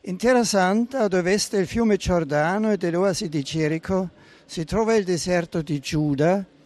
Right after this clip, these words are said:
che per valli pietrose, superando un dislivello di circa mille metri, sale fino a Gerusalemme. Dopo aver ricevuto il battesimo di Giovanni,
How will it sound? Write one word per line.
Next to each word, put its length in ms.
che 160
per 220
valli 400
pietrose, 1000
superando 760
un 40
dislivello 640
di 140
circa 360
mille 360
metri, 680
sale 600
fino 340
a 40
Gerusalemme. 960
Dopo 300
aver 240
ricevuto 500
il 120
battesimo 580
di 140
Giovanni, 880